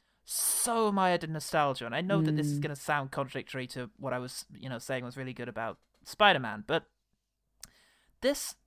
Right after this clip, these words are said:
Speaker 1: I don't know, in some ways this reminds me of Spencer.
Speaker 2: Okay.
Speaker 1: It's the idea of history as currency.
Speaker 2: Mm-hmm.
Speaker 1: You know, the score, the props, even the threat that the characters face is essentially that of the original. And, uh, the characters just feel kind of trapped in it.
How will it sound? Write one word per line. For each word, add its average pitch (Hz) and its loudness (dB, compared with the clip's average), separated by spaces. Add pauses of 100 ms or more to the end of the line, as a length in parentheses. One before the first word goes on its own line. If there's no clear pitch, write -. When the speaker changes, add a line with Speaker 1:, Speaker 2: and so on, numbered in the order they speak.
(120)
Speaker 1:
I 247 2
don't 311 0
know, 226 8
in 214 2
some 302 4
ways 285 4
this 214 -2
reminds 180 0
me 165 -2
of 156 -2
Spencer. - 0 (340)
Speaker 2:
Okay. 240 6
Speaker 1:
It's - -2
the 190 6
idea 214 10
of 185 -2
history 170 0
as 127 -4
currency. 139 0 (340)
Speaker 2:
Mm-hmm. 190 8
Speaker 1:
You 185 6
know, 185 4
the 147 -4
score, 165 4
the 127 -6
props, - 4
even 170 -4
the 156 -4
threat - 2
that 143 -10
the 151 -8
characters 147 2
face 147 0
is 135 -8
essentially 139 -4
that 131 -4
of 120 -12
the 123 -10
original. 120 -10 (440)
And, 123 -4 (220)
uh, 123 -4
the 139 -6
characters 139 -2
just 139 -10
feel 135 -4
kind 131 -6
of - -12
trapped - 2
in 117 -6
it. - -10